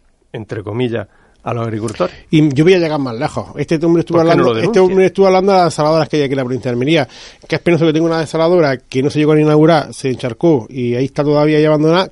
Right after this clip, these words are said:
Speaker 2: cuando tienen falta de agua, que estamos hablando de la desaladora
Speaker 1: Claro.
Speaker 2: que hay en el Levante, y luego si nos ponemos, eh, que también ellos llevan las desaladoras que hay en Murcia, porque los murcianos
Speaker 1: Pero
Speaker 2: están pagando el agua tres veces más barata que nosotros.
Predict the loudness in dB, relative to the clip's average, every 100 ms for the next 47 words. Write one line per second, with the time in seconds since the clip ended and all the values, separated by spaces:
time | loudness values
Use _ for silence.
0 | -4 -2 0 0 -2 -2 -4 0 2 2
1 | 0 -4 _ _ _ _ -14 -6 -4 -2
2 | -2 -2 0 2 2 2 2 2 2 2
3 | 0 -2 -20 -20 -20 -20 -8 0 2 2
4 | 2 2 2 2 2 2 0 -6 _ _
5 | _ _ -8 -2 0 2 0 0 0 -4
6 | -8 -20 -20 -12 -2 0 2 2 2 0
7 | 0 2 2 2 0 -2 -2 0 2 0
8 | 0 0 2 4 2 2 0 0 -2 -6
9 | -6 -2 -2 -2 -6 -4 -4 -2 0 0
10 | 0 -2 0 2 2 2 2 2 -2 -4
11 | -4 -2 -2 0 0 0 0 0 0 -2
12 | -6